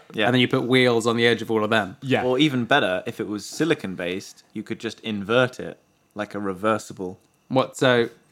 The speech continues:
Speaker 2: one
Speaker 1: So it's
Speaker 2: side's
Speaker 1: just one half of this egg sliced vertically,
Speaker 2: Yeah.
Speaker 3: Yeah.
Speaker 1: made of rubbery silicon,
Speaker 2: Yeah.
Speaker 3: Yeah.
Speaker 1: lined with linen on one side,
Speaker 2: Yeah.
Speaker 1: and then you just pop it through.
Speaker 2: But the thing is, though, that egg, how does it sit when you're putting the clothes in it? It will, like, wobble around like a weeble.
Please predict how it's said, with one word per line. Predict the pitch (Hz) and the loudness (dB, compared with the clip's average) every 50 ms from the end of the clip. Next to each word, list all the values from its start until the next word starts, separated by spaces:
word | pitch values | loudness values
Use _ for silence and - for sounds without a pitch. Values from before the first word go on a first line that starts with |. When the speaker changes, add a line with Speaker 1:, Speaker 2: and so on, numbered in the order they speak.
| _ _ _ _ _ - | _ _ _ _ _ -2
Speaker 2:
one | 127 139 151 160 165 | 2 4 4 4 2
Speaker 1:
So | - - - 160 156 | 0 2 4 6 6
it's | 151 143 | 6 6
Speaker 2:
side's | 131 | 6
Speaker 1:
just | 151 147 - - | 4 4 2 -2
one | 131 120 143 151 151 | -2 2 2 4 4
half | 135 135 131 120 117 - | 4 4 4 4 2 0
of | 117 101 | -6 -4
this | - 110 - - | -4 -4 -4 -2
egg | - 107 98 - | -4 -4 -4 -4
sliced | - - 101 95 - - | -4 -4 -4 -4 -2 0
vertically, | 107 98 95 - - - 92 85 90 101 - | 0 0 -2 -2 -8 -12 -10 -10 -10 -8 0
Speaker 2:
Yeah. | 135 131 123 113 113 | 2 4 4 4 4
Speaker 3:
Yeah. | 107 98 107 110 | 0 -2 -2 0
Speaker 1:
made | 104 107 120 127 | 2 2 4 4
of | 139 127 - - _ _ | 2 -2 -4 -16 _ _
rubbery | - 120 120 117 117 117 117 113 | 0 2 2 2 2 0 0 0
silicon, | - 117 101 95 92 - 87 92 98 - | -2 -2 -2 -2 -4 -6 -8 -10 -8 0
Speaker 2:
Yeah. | 127 123 120 | 4 4 6
Speaker 3:
Yeah. | 117 101 107 120 - _ _ _ _ _ _ - | 6 4 2 -4 -10 _ _ _ _ _ _ -2
Speaker 1:
lined | - 107 113 131 135 | 2 2 4 4 2
with | 131 120 120 | 0 0 2
linen | 127 123 123 117 | 2 4 4 2
on | 117 113 113 | 2 2 2
one | 113 113 113 | 2 0 0
side, | - - 90 87 87 101 123 127 | 0 -2 -2 -2 -2 -4 -4 0
Speaker 2:
Yeah. | 120 113 107 - - - _ - | 2 2 2 0 -2 -12 _ -8
Speaker 1:
and | 110 104 | -6 -6
then | 107 104 104 | -4 -4 -6
you | 107 104 | -6 -8
just | 110 110 - _ _ _ - | -8 -10 -10 _ _ _ -8
pop | - - 120 - - | -2 -2 -2 0 0
it | 110 - - | -4 -4 -4
through. | - - 113 107 104 90 92 98 - - - - | -6 0 0 2 2 0 -4 -6 -6 -2 2 4
Speaker 2:
But | 151 156 151 | 4 4 4
the | 156 143 | 2 2
thing | - 175 165 160 | 4 4 4 4
is, | 151 139 | 6 6
though, | 151 139 131 127 127 | 6 4 6 4 2
that | - - - 156 151 151 - - | 0 0 2 4 4 4 4 2
egg, | 135 139 131 123 113 - - - 147 - - _ - | 4 4 4 2 0 -6 -16 -18 -20 -20 -20 _ -10
how | - - 147 147 | -2 2 2 2
does | 139 135 131 123 | 4 2 2 2
it | 131 123 - - | 0 -2 0 -2
sit | - - - 127 117 110 - - | -4 0 2 4 2 2 2 -2
when | - 113 | -2 0
you're | 110 113 | 0 0
putting | - - 123 113 110 | 0 0 0 0 0
the | 113 | -2
clothes | - - 127 120 113 - | 2 4 4 4 4 2
in | 113 107 | 0 0
it? | 107 107 113 | 0 2 4
It | |
will, | 113 117 | 4 4
like, | 113 113 113 - | 4 4 2 4
wobble | 120 120 113 117 113 | 2 2 4 4 4
around | 113 117 123 120 110 | 4 6 4 4 4
like | 107 107 - | 0 -2 -4
a | - 104 | -2 2
weeble. | 127 123 120 - 110 98 - | 2 2 2 0 -4 -10 -10